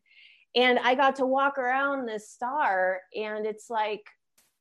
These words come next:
crystalline palaces that had opalescent rainbows on the columns. And one of our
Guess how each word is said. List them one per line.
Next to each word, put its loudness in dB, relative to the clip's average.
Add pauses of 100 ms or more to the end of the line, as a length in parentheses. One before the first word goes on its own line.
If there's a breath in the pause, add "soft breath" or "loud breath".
(100)
crystalline -6
palaces 0
that -2
had 0
opalescent -4
rainbows 0
on -6
the -6
columns. 0
And -6 (560 soft breath)
one 2
of 2
our 4